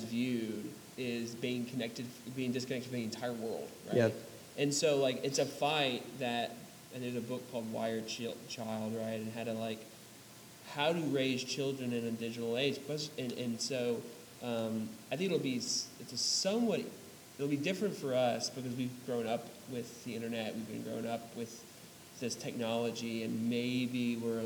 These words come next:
Speaker 1: little bit, we have a little more experience to, and we know the pitfalls with our own kids.
Speaker 2: Yep.
Speaker 1: Um, that is the hope, right,
Speaker 2: Yep.
Speaker 1: as we go forward. Um,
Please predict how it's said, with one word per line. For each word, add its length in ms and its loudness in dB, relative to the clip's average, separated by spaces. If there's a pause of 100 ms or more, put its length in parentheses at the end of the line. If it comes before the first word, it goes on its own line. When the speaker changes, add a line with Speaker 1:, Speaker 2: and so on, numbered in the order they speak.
(100)
Speaker 1:
little 160 0
bit, 180 -2 (380)
we 60 -4
have 80 0
a 40 -2
little 140 0
more 140 0
experience 720 -4
to, 60 -4
and 840 -8
we 60 2
know 140 6
the 100 0
pitfalls 880 2 (560)
with 80 -4
our 100 2
own 140 0
kids. 720 0
Speaker 2:
Yep. 100 0 (220)
Speaker 1:
Um, 600 2
that 140 8
is 200 8
the 120 2
hope, 360 0
right, 320 0 (200)
Speaker 2:
Yep. 120 2
Speaker 1:
as 100 -8
we 80 -2
go 200 -2
forward. 560 -2 (120)
Um, 400 0